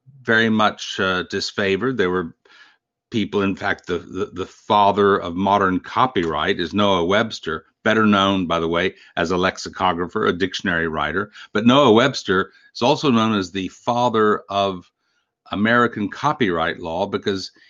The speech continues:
he was upset that others were plagiarizing his grammar books.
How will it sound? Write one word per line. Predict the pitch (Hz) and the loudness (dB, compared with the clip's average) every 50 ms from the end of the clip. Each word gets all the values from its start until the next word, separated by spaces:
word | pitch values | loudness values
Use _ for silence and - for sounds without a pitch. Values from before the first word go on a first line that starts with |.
| _ _ _ _ | _ _ _ _
he | _ 127 127 131 | _ 0 2 4
was | 127 120 110 113 | 4 4 4 2
upset | 110 107 - - - - 117 110 104 107 - | 0 -2 -2 -6 -4 -2 -2 -2 -2 -4 -8
that | - 104 - | -12 -12 -8
others | - 104 104 104 107 107 104 95 - - | -4 -2 0 0 0 0 0 -2 -6 -6
were | 104 101 98 95 95 95 92 - _ _ _ _ _ _ _ _ _ - | -4 -2 0 0 0 -2 -4 -6 _ _ _ _ _ _ _ _ _ -8
plagiarizing | - 117 110 110 101 95 101 98 95 95 92 90 90 95 92 95 | -4 -2 -2 -2 0 0 2 2 4 4 2 2 0 -2 -2 0
his | 123 131 117 | 0 0 0
grammar | 98 95 87 78 76 76 73 69 | 0 0 0 0 -2 -4 -8 -10
books. | 71 - - - - - - - | -12 -14 -16 -16 -16 -18 -18 -18